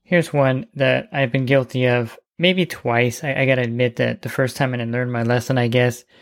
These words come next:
but being lazy when it comes to algae, and I've, you know, I talk about this all the time, that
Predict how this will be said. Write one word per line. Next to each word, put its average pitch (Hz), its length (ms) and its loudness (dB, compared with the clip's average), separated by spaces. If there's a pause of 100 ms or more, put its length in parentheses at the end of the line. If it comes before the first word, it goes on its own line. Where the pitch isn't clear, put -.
(360)
but 123 280 0 (100)
being 175 260 4
lazy 135 460 2
when 127 140 -4
it 117 60 -2
comes 120 220 -4
to 117 80 -4
algae, 117 600 -2 (140)
and 135 100 -4
I've, 123 300 -2 (500)
you 139 100 0
know, 120 80 0
I 113 60 0
talk 139 240 0
about 123 220 2
this 127 180 0
all 131 220 -4
the 120 100 -4
time, 117 540 -2
that 113 300 0